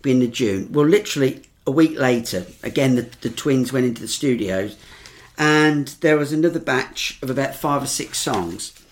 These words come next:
The first one of these was called "Come to the Mission." Then there's Bluebird,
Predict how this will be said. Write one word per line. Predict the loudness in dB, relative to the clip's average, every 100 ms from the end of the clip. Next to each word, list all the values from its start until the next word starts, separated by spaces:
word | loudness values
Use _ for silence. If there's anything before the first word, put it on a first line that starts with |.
| -20 -20 -20 -20 -20 -20 -10
The | -4
first | 2 2 2 2
one | 2
of |
these | 2 0 -2
was | -8
called | -4 -2 -4 -4
"Come | 0 0
to | 0 0
the |
Mission." | 0 0 -2 -4 -6 -10 _ _ _ -2
Then | 0
there's | 0
Bluebird, | 0 2 2 4 2 2 0 -8